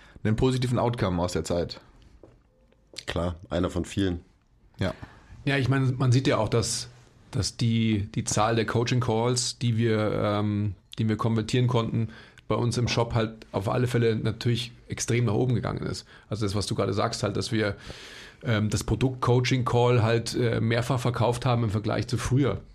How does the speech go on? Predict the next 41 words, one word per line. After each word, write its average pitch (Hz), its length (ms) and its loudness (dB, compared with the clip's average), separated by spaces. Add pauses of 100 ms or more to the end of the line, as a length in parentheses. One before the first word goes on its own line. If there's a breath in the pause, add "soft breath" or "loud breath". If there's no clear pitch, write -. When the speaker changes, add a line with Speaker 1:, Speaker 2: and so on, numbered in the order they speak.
(640 loud breath)
Speaker 3:
Sicherlich 123 340 4
auch, 117 140 2
weil 117 180 4
wir 117 140 4
halt, 113 260 2
äh, 117 120 2
Leuten 110 380 2
das 113 180 2
auch 98 180 -2
nahegelegt 131 680 2
haben, 131 200 2
das 123 140 -2
zu 135 100 -2
machen, 123 320 0
aber 110 240 0
es, - 340 -2
ähm, 113 600 -2 (100)
ist - 200 -6
auf 104 120 -4
alle 113 160 0
Fälle 113 240 0
gestiegen. 117 460 -2 (340 loud breath)
Und 135 80 -2
ich 123 120 2
denke 143 280 0
auch, - 180 0
dass 127 200 0
es - 280 -2 (260 loud breath)
auf - 120 -6
alle 127 180 2
Fälle 123 140 4
eine 113 100 2
Bereicherung 117 760 0
darstellt, 135 520 0
aber 110 240 0
auch, - 140 0
was 107 160 0
du 127 120 -2
gerade 127 240 0
gesagt 127 300 -2
hast, 123 240 -2